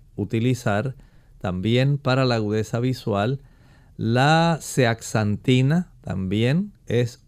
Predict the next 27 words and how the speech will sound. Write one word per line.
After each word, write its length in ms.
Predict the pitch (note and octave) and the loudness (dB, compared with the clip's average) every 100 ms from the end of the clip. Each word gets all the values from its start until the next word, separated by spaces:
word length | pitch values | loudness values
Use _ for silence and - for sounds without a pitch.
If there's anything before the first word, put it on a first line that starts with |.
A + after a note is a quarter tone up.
| - | -2
otro 480 | G#2+ B2+ D3+ D#3+ D#3+ | 4 4 4 0 2
producto 540 | E3 D3+ C3 C3 - | 2 2 2 0 -4
excelente 880 | B2+ - A2 G#2+ A2+ A#2 B2 C#3 C3+ | -6 -4 -2 0 2 0 -2 -2 -2
para 180 | B2 G#2+ | -2 -2
la 120 | G2 | -2
agudeza 460 | F#2+ F#2+ F#2+ - A2+ | -2 -2 -4 -4 -2
visual. 600 | B2 A#2+ A#2 G2+ B2 D3+ - - - - - - - | -2 -2 -2 0 -2 -4 -16 -20 -20 -20 -20 -16 0
Este 560 | B2+ - D#3 C#3+ C#3 | 0 2 2 4 4
tipo 540 | C#3 - C3 C3 C#3+ C#3+ | 2 2 0 2 0 0
de 480 | A2 C3 D3 D#3 - | 2 2 4 2 0
arándano 580 | G#2+ A2 A#2 B2 B2+ B2 | 0 2 0 0 0 0
azul 480 | G#2+ - C3+ F#3 A3 - - - | -2 0 2 2 -4 -16 -20 -20
se 160 | - A2 | -6 -2
ha 40 | |
encontrado 540 | A2+ B2 B2 B2+ B2 A2+ | 0 0 0 2 2 0
que 80 | |
es 60 | A2+ | 0
muy 220 | B2 C#3 | 2 0
bueno 340 | C3 B2 A#2+ A#2+ | 0 0 0 -2
porque 280 | A2+ - | -4 -4
ayuda 280 | G2 G2 A2+ | -4 -2 0
especialmente 800 | A#2 - G2 G#2 G#2+ A2+ A#2+ A#2 | -2 -4 -4 -2 -2 -2 -2 -2
a 40 | |
la 140 | A2 G#2+ | -2 -2
circulación 1200 | - G2+ F#2+ G#2 G2 F#2 - A#2 A#2+ C#3 F3 F3+ - - | -2 -4 -4 -6 -6 -8 -6 0 0 2 0 -4 -12 -10
para 800 | G#2 G2+ G2+ G2+ G2 G2+ - - | -6 -2 -2 -2 -4 -6 -10 -14
nutrir 920 | - A2 A2+ G2+ - A#2+ C#3 F3 F#3+ | -4 0 0 0 0 2 4 4 0